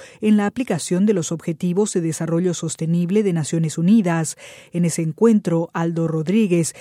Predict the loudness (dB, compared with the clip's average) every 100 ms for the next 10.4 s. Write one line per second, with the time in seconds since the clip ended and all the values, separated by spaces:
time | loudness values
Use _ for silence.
0 | -12 -8 -8 -6 -6 0 2 2 4 2
1 | 2 0 -2 -2 -2 0 0 0 -8 -2
2 | 0 2 0 -2 -4 -2 -4 -4 -4 -4
3 | -2 -2 -2 -4 -2 -2 -2 -2 2 2
4 | 2 0 2 0 0 -4 -12 -4 -4 -4
5 | -6 -4 -2 -2 -2 -2 0 0 0 -2
6 | -2 2 2 2 0 0 -4 -16 -6 -6
7 | -4 -2 0 0 0 -2 -2 -4 -6 -4
8 | -4 -2 -2 -2 -2 -2 -2 -4 -4 0
9 | 0 -2 -6 -4 -4 -2 -2 -2 0 0
10 | 0 -4 -10 -16